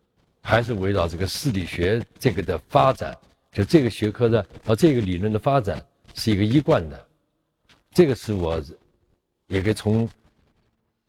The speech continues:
根据还是照明开始到现在，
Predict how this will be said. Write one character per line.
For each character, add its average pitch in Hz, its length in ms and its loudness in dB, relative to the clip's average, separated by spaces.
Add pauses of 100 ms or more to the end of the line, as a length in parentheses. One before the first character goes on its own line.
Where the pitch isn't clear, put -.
(160)
根 170 180 4
据 123 160 -4
还 92 140 -6
是 110 40 2
照 104 200 0
明 92 180 -2
开 123 240 -2
始 78 300 -6
到 95 120 0
现 107 240 -2
在， 80 220 -8